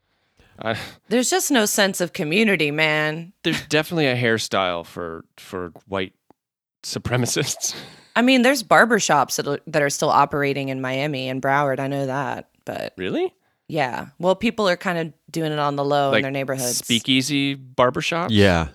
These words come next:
Speaker 2: Like, they'll put a tent out in their driveway and they'll have, like, one guy with clippers and, like, the different, like, instruments for the fade are, like, different degrees and then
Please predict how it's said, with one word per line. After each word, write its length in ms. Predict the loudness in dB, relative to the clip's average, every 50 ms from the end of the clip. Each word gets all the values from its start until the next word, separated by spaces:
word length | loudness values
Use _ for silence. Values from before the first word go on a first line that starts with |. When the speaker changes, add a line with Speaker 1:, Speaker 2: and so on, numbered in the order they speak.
| _ _ _
Speaker 2:
Like, 160 | -4 -2 0
they'll 120 | 0 0 2
put 140 | 2 2
a 60 | 2 2
tent 340 | 0 0 0 2 2 2 4
out 240 | 4 4 6 4 2
in 80 | 2 2
their 140 | 2 0
driveway 680 | 2 4 4 6 6 4 2 0 -2 -2 0 0 -2 -2
and 120 | -2 -4
they'll 80 | -2 -2
have, 180 | 0 0 0 0
like, 160 | -2 -2 -2
one 180 | -2 -2 0
guy 160 | 2 2 2 2
with 140 | 2 -2
clippers 580 | -4 -2 -2 -2 0 0 0 0 0 0 -2 -4
and, 80 | -4 -4
like, 140 | -4 -4
the 80 | -6 -4
different, 480 | -2 -2 -4 -2 -2 -4 -4 -4 -4 -4
like, 420 | -4 -2 -2 -4 -4 -6 -10 -10 -8
instruments 500 | -8 -6 -6 -6 -4 -4 -4 -4 -4 -4
for 100 | -4 -4
the 100 | -4 -2
fade 460 | -2 -2 -2 0 0 0 -2 -2 -2
are, 120 | -2 -2
like, 180 | -2 -2 -4 -4
different 460 | -6 -6 -6 -6 -6 -6 -6 -6 -6
degrees 600 | -8 -6 -4 -4 -2 -2 -2 -2 -4 -6 -6 -8
and 120 | -8 -6 -4
then 380 | -4 -4 -6 -6 -8 -10 -14